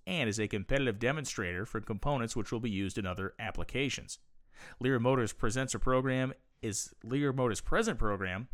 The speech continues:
is concerned with the development of a power plant range from fifty to a thousand horsepower,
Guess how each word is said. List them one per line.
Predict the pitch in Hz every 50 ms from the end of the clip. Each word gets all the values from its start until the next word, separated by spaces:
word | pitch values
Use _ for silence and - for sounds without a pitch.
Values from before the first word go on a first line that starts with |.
| - -
is | 120 104 -
concerned | - 113 101 - 139 131 131
with | 127
the | 110 98
development | - 95 87 110 123 147 151 123 101 104 110 -
of | - 107 110
a | 95 90
power | - 107 127 143 151
plant | 139 - 143 139 139 139 -
range | 127 123 117 123 143 139
from | - - 98
fifty | - - - 127 - - 147
to | 127 104
a | 95
thousand | - - 117 127 147 151 160 160
horsepower, | 120 117 127 113 - - 98 87 82 85 90 -